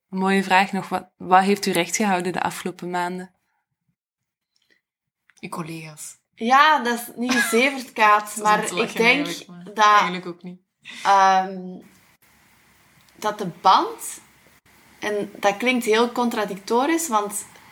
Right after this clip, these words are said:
Speaker 3: heel veel mensen gaan zeggen dat relaties met goede vrienden verminderd zijn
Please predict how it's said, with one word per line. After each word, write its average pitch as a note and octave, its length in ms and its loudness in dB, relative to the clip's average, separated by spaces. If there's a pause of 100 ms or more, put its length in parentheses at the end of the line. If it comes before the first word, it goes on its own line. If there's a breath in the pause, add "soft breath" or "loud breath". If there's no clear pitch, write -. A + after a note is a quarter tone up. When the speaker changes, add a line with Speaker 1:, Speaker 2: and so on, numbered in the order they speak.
(640)
Speaker 3:
heel A#3 320 4
veel A#3 180 2
mensen A3+ 360 2
gaan G3+ 180 2
zeggen A3 420 0 (800 loud breath)
dat F#3+ 440 2
relaties F#3 880 2
met F#3+ 160 -2
goede F#3+ 260 -2
vrienden G#3+ 600 -2 (840 soft breath)
verminderd G3 560 2
zijn C#4+ 540 2